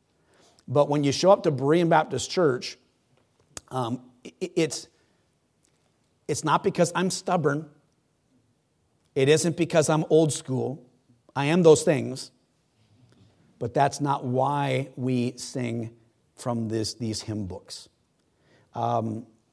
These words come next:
it, it, it means something to our worship. And, and it's, and it's, there's been as much, um, not, uh, let me take that back, not as much as effort and s-, struggle as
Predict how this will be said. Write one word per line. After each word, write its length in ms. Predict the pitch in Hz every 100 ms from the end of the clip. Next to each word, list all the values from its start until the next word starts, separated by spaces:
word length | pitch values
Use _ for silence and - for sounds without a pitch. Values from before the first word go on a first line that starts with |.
| _
it, 220 | 147 139 139
it, 260 | 131 135 _
it 220 | 147 -
means 600 | 135 135 147 151 147 -
something 500 | - 127 110 107 120 -
to 160 | 131
our 120 | 120 117
worship. 540 | 127 127 123 104 - _ _ _ _ _
And, 220 | 127 123
and 120 | 147 135
it's, 240 | 127 - -
and 160 | 147
it's, 280 | 143 131 - -
there's 320 | 147 127 -
been 320 | - 123 147
as 180 | 143 127
much, 480 | 127 131 165 - - _ _ _ _ _ - _
um, 440 | 117 120 117 120 120
not, 280 | 131 123 -
uh, 140 | 120 - -
let 120 | 131
me 60 |
take 180 | 113 117
that 140 | 117 107
back, 300 | 113 107 _ _ _ _ 127
not 200 | 131 135
as 140 | 123
much 240 | 123 120
as 260 | 123 110 - _ _ _ _ _
effort 480 | 123 127 127 123 123
and 480 | 113 117 110 107 120 _ _
s-, 220 | - - _ _
struggle 600 | - - 139 131 123 123
as 240 | 123 113